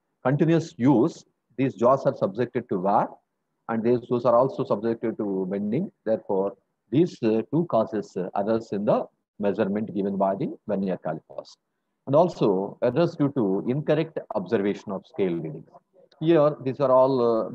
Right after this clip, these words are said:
based on the line standard. In case of line standard, parallax error is the major problem. So you have to take the reading correctly without a parallax error, right? Errors due to excessive force on moving jaw.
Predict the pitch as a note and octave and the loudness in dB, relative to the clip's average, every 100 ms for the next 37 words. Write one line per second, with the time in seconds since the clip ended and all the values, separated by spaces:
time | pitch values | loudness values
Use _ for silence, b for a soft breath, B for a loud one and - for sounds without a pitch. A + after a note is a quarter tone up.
0 | - A#2+ A#2 A2+ A2 A2 G#2+ A2+ A#2+ - | -2 -2 0 2 2 0 -2 -2 -2 -2
1 | G#2+ G2+ D3+ C4+ - C#3+ D3 C#3+ D3 C#3 | -2 0 -2 -4 -8 -6 -4 -2 -2 -2
2 | B2+ C#3 D3 C#3 B2+ B2+ A2 A#2 - A#2 | -2 -2 -6 -4 -2 0 0 -2 0 0
3 | A#2+ B2 B2 - A#2 A2 A2 A2+ A#2 A2 | 2 0 -2 -6 -4 -4 -2 -2 -4 -2
4 | A2+ G#2 A#2 A2 C3 G#2 D#3 D#4 _ _ | -2 -2 -4 -4 -4 -4 -4 -6 _ _
5 | _ _ - C3+ B2 B2+ B2 A#2+ B2 A#2 | _ _ -4 -2 0 -2 -4 -6 -4 -4
6 | A#2 G#2 G#2 G#2 G2 F#2 - C3 - A2 | -4 -4 -4 -4 -6 -6 -6 -8 -4 -4
7 | A#2 D3+ C#4 A2 G2+ F#2 F#2 - - - | -2 -2 -2 -4 -4 -6 -10 -14 -14 -8
8 | E2+ B1+ - _ _ G2 F2 D2+ _ _ | -6 -8 -14 _ _ -8 -6 -8 _ _
9 | _ - A#2 D#3+ F#3 - D3+ D#3 B2 G2 | _ -4 0 0 0 -2 -2 0 -2 0
10 | G2+ B2 - A#2+ F#3 E3+ F#3 E3+ C#3+ C#3+ | -2 -6 -6 -6 -6 -4 -4 -4 -4 -2
11 | C3+ A#2+ G#2+ A#2 G#2 G2 D#2+ | -4 -2 0 0 -2 -4 -6